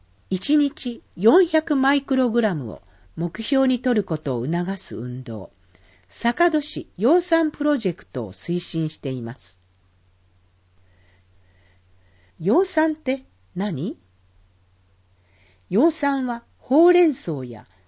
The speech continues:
ブロッコリーなどの緑色野菜や豆類、海藻、レバーなどに多く含まれている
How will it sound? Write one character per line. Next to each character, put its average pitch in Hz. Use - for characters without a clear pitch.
ブ 202
ロ 311
ッ -
コ 208
リ 156
ー 139
な 139
ど 120
の 113
緑 285
色 269
野 233
菜 131
や 147
豆 233
類、 165
海 277
藻、 226
レ 294
バ 392
ー 294
な 208
ど 165
に 151
多 285
く 175
含 -
ま 214
れ 165
て 131
い 98
る -